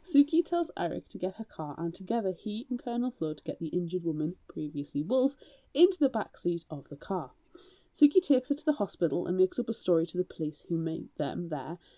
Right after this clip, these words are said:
that she found Maria Starr on the side of the road after having been dumped out and hit by someone she can't remember. The story is accepted,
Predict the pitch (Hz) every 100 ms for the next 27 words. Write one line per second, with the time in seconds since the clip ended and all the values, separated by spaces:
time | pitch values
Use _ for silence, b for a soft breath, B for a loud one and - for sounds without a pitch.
0 | b - - - 196 262 240 196 165 160
1 | - 156 143 147 - 160 160 156 - 151
2 | 156 156 180 262 226 220 - - 175 190
3 | 185 175 175 170 233 277 180 160 - 160
4 | 226 294 - 208 - 170 165 165 - -
5 | - - 131 151 175 160 135 - b b
6 | b b b _ 330 - 294 254 262 269
7 | 392 - 202 - 175 220